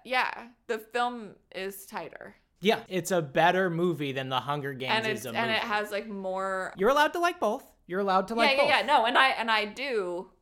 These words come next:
Speaker 1: And I think there are things, there are things in The Hunger Games that The Matrix does not have to offer.
Speaker 2: Sure.
Speaker 1: But, like, no frame is a letdown. Like, you could make any frame of The Matrix into a poster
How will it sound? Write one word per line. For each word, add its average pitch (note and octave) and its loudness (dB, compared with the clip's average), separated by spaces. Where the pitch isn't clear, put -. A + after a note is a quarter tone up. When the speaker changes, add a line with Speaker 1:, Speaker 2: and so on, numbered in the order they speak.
Speaker 1:
And G#3 -4
I G3 -2
think G3 -10
there F3+ -2
are F3+ 0
things, F3 -8
there G3 0
are B3 4
things F#3+ -6
in F3+ -4
The F#3+ -10
Hunger F3 -10
Games D#3+ -10
that E3 -18
The F3 -12
Matrix E3 -12
does F#3 -20
not D#3+ -8
have E3 -14
to F3 -12
offer. F3+ -6
Speaker 2:
Sure. - -6
Speaker 1:
But, G3+ -4
like, F3 -4
no A#3 0
frame A3+ -6
is A3 -8
a G3 -2
letdown. E3+ -4
Like, F#3+ -6
you A#3+ -12
could A#3+ -4
make A3 -8
any G3 -6
frame D#3 -10
of E3+ -14
The E3+ -12
Matrix E3+ -10
into F3 -12
a D3 -12
poster F#3+ -8